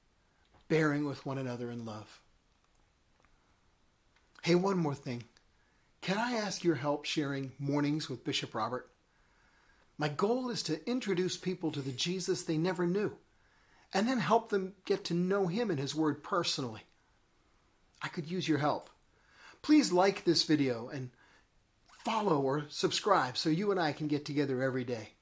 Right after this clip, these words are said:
And then leave a comment, anything at all. I'd love to catch up with you in the comments and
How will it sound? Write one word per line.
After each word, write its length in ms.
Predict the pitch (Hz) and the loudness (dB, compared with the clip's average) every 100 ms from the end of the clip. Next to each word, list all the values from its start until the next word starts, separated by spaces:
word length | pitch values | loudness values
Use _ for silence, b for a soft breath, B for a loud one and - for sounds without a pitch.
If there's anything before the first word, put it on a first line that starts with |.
| _ _ b b b b b b b | _ _ b b b b b b b
And 160 | 214 220 | 0 4
then 220 | 233 226 | 4 6
leave 180 | 302 294 | 6 4
a 40 | |
comment, 600 | - 143 127 131 214 - - _ _ - | 2 -2 -2 -4 -6 -10 -16 _ _ -2
anything 360 | 294 294 220 170 | 2 4 4 4
at 80 | |
all. 360 | 123 127 180 - _ _ - | 2 -2 -6 -14 _ _ -4
I'd 180 | 233 247 | -2 2
love 140 | 262 - | 2 2
to 80 | |
catch 320 | - 196 185 190 | -2 0 2 4
up 180 | 180 | 4
with 160 | 180 - | 2 2
you 100 | 170 | 2
in 40 | |
the 80 | 147 | 0
comments 540 | 139 165 170 175 185 | 2 2 4 2 0
and 100 | 135 | -6